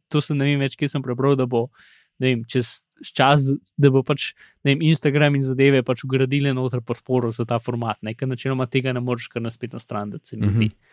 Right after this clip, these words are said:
Speaker 2: Ja, ja, ja.
Speaker 1: Em, in da bo, a veš, da bo to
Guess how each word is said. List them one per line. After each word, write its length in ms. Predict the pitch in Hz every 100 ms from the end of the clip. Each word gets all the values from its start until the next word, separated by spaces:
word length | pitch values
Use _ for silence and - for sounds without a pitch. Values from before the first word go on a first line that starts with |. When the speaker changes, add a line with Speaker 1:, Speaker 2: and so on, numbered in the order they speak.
| _ -
Speaker 2:
Ja, 220 | 104 95
ja, 200 | 92 95
ja. 160 | 92 92 113 92
Speaker 1:
Em, 260 | - - - _ _ _ _ _ -
in 100 | 147
da 120 | 127
bo, 140 | 131 143
a 160 | 165
veš, 220 | 151 143 -
da 80 |
bo 120 | 139 143
to 160 | 147